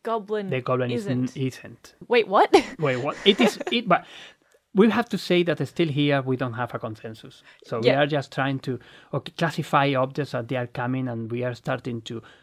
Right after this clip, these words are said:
Speaker 2: find many of these objects in the outer scale of the solar system
Speaker 1: Uh-huh.
Speaker 2: and try to see what are they made of, how are they moving, their orbits, of course.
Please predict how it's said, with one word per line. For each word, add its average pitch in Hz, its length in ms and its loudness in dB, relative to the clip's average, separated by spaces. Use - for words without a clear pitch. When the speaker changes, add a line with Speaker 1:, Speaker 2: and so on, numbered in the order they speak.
Speaker 2:
find 160 540 0
many 120 180 -2
of 113 140 -8
these 117 240 -8
objects 120 360 -10
in 117 80 -8
the 113 100 -6
outer 113 160 -12
scale 120 260 -10
of 117 80 -10
the 113 80 -10
solar 131 240 -6
system 165 540 -4
Speaker 1:
Uh-huh. 220 240 -6
Speaker 2:
and 135 360 -4
try 143 340 0
to - 160 -14
see 131 400 -6
what 127 200 -6
are 120 80 -6
they 120 140 -6
made 131 300 -4
of, 135 360 -4
how 117 260 -4
are 113 100 -6
they 110 200 -12
moving, 135 500 0
their 107 140 -8
orbits, 127 440 -4
of - 160 -10
course. 131 360 -4